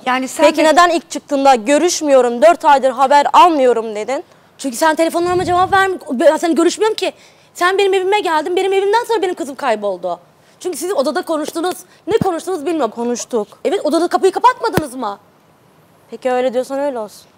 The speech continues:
Speaker 1: E, iki kardeş konuşabilir. Ne konuşmuş olabilirler?
Speaker 3: Bir onu ben
Speaker 2: Konuştuğunu
Speaker 3: bilemem.
Speaker 2: ama odayla yan,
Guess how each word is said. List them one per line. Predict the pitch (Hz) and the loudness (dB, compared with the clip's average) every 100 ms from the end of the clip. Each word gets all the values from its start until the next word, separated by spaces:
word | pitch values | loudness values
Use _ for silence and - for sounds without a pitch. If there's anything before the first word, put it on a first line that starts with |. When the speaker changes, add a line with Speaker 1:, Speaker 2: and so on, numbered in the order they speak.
| _ _ - _ - | _ _ -20 _ -8
Speaker 1:
E, | |
iki | 190 220 254 | -6 -6 -8
kardeş | 285 269 269 269 - - - 151 131 - | -4 -2 -2 -4 -8 -12 -16 -20 -20 -12
konuşabilir. | 254 269 330 302 269 220 220 220 | -10 -8 -8 -6 -6 -6 -10 -10
Ne | 277 | -12
konuşmuş | 285 254 226 208 - | -12 -14 -14 -18 -16
olabilirler? | 196 190 180 180 175 208 277 208 | -14 -14 -14 -16 -14 -16 -16 -10
Speaker 3:
Bir | 247 | -4
onu | |
ben | 233 | -2
Speaker 2:
Konuştuğunu | 269 330 320 | 0 0 2
Speaker 3:
bilemem. | 349 403 381 | 4 4 4
Speaker 2:
ama | 339 311 | 4 2
odayla | 254 254 330 339 | 2 4 4 4
yan, | 311 302 | 2 0